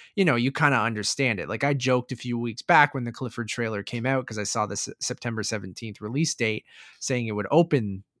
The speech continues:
the festival, which it did not, but it is playing the festival, which was surprising. <laughs> And, um, but, you know, after you think about it, I, I, I totally, you know, in a year where you need a bounce back, you didn't have,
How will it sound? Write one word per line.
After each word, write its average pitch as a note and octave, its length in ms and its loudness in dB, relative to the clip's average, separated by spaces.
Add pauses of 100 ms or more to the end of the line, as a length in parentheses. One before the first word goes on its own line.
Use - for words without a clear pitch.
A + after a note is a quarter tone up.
(140)
the A2+ 80 -8
festival, G2+ 460 -2
which G#2+ 160 -4
it A2+ 80 -6
did A2+ 160 -2
not, G2 340 0
but A#2 140 -2
it A2+ 100 -2
is B2 120 2
playing F#3+ 480 8
the G#2+ 80 -4
festival, A#2+ 520 -2
which A#2+ 200 -2
was A2 260 0
surprising. A#2+ 640 4 (160)
<laughs> - 140 2
And, E3 460 6
um, A#2+ 460 4 (400)
but, F3+ 420 10
you A#3+ 120 4
know, A#3 140 10
after A#3+ 240 8
you B3 100 10
think D#3+ 180 8
about F#3+ 240 6
it, B3 80 8
I, E3+ 140 10
I, E3 360 6
I E3+ 40 6
totally, E3+ 640 4 (200)
you D#3 140 -4
know, C#3+ 220 -2 (100)
in D#3 100 0
a D#3 60 4
year D#3+ 300 6
where F3 100 4
you D3+ 160 0
need C#3 200 2
a C#3+ 60 6
bounce G#2 380 -2
back, D3+ 420 2
you C3 140 -2
didn't A#2+ 180 0
have, G#2+ 380 0